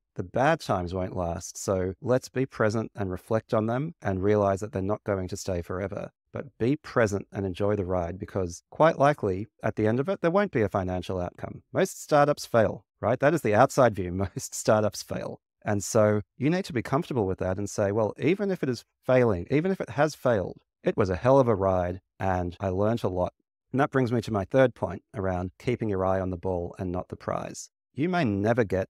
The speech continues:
a financial exit. You may never get a big check as a result of your startup, but there is actually a guaranteed return if you do it right. And that guaranteed return is the personal growth that you get,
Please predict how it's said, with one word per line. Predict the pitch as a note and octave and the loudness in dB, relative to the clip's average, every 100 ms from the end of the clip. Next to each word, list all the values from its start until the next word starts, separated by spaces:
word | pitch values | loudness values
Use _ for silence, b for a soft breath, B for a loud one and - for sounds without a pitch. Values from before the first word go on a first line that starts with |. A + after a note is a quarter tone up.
| - | -6
a | G2 | -8
financial | - G2+ F2+ F#2 G2+ G2 G#2 F2+ - | -4 -2 -2 0 0 0 -2 -4 -4
exit. | - - - - | -8 -6 -8 -6
You | A#2+ | -2
may | C#3+ C3+ | 0 2
never | A#2+ A#2+ | 0 -2
get | A2 G2 - | -2 -2 -2
a | - | -6
big | D#2+ - F#2 F#2+ - | -8 -4 -4 -6 -14
check | - - G#2+ - - - | -4 0 0 -2 -20 -6
as | - G2 | -2 0
a | |
result | G2 F2 F2+ F#2 - | 0 0 0 -2 -6
of | - F2+ | -8 -6
your | F#2+ F2+ | -6 -6
startup, | - G2 F#2 - - - _ - | -6 -2 -2 -2 -8 -12 _ -2
but | G#2+ - | 0 2
there | B2 | 2
is | G#3+ | 2
actually | F#3 - G#2 | 2 2 0
a | E2+ | 0
guaranteed | G2+ F#2 F#2+ G2 F2 | -2 -2 -2 -2 -2
return | F2+ - G2+ - - _ | -4 -4 -4 -6 -16 _
if | G2+ | -4
you | G#2 | -2
do | F#2+ G2+ | 0 0
it | - | 2
right. | G2 F2 - | 0 0 -4
And | F#2+ | -4
that | G#2+ - | -4 -2
guaranteed | A#2+ D3 - B2+ | 0 0 0 -2
return | G2+ - G#2+ | -2 0 -2
is | F2+ | -2
the | - | -6
personal | - A#2+ - G#2+ | -2 -2 -2 -4
growth | F#2 G2 G2 | -2 -2 -2
that | - | -6
you | G2 | -10
get, | F#2 - | -8 -10